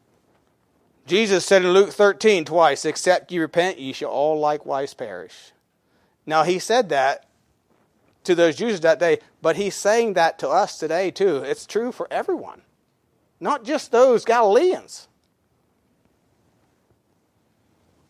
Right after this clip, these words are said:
John told him, the Pharisees, to bring forth, therefore, fruits meet for repentance. Repentance is a change of mind, which brings a change of action, a change of attitude, a willingness to obey the Lord.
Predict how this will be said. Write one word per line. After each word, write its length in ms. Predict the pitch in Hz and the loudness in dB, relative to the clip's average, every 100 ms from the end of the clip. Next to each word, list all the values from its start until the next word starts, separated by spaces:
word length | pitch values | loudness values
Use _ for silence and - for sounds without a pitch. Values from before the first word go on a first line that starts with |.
| _ _ _ _ _ _ _ _ _ _ _ - | _ _ _ _ _ _ _ _ _ _ _ -6
John 400 | 160 240 320 233 | 2 4 6 4
told 300 | 165 156 147 | 2 4 2
him, 180 | 156 160 _ _ | 0 -4 _ _
the 80 | - | -6
Pharisees, 560 | 185 254 330 - 180 180 | 4 6 6 4 0 0
to 80 | 170 | 0
bring 240 | 208 220 | 2 2
forth, 340 | 208 208 208 | 2 4 4
therefore, 540 | - 196 208 165 160 160 - _ | 4 2 2 4 4 2 -2 _
fruits 540 | _ - 269 311 - - | _ 0 4 4 2 -6
meet 400 | 185 233 285 - | 0 2 2 0
for 100 | 254 | -2
repentance. 600 | 254 262 302 170 123 - _ _ - | 2 2 2 -2 -14 -16 _ _ 0
Repentance 520 | 190 - 311 302 214 | 0 4 0 0 -4
is 100 | 208 | 2
a 100 | 190 | 2
change 420 | - 233 277 277 | 2 2 2 2
of 120 | 262 | 0
mind, 500 | 208 147 127 147 190 - _ | 2 0 0 -2 -4 -6 _
which 260 | 185 214 - | 2 2 4
brings 260 | 233 226 | 2 4
a 120 | 208 | 2
change 420 | - - 247 311 247 | 2 2 2 4 4
of 100 | 220 | 4
action, 400 | 156 147 185 190 | 2 0 0 0
a 60 | |
change 340 | - 226 302 277 | 2 2 2 2
of 100 | 247 | 4
attitude, 500 | 165 156 170 190 214 | 4 2 4 6 6
a 160 | 202 214 | 6 4
willingness 920 | 214 262 370 381 330 294 190 139 - | 4 4 6 6 6 4 2 0 -6
to 260 | - 202 202 | 4 6 6
obey 480 | 214 196 196 240 233 | 4 4 4 4 4
the 120 | 220 | 2
Lord. 560 | 226 285 - - - | 0 0 0 -4 -12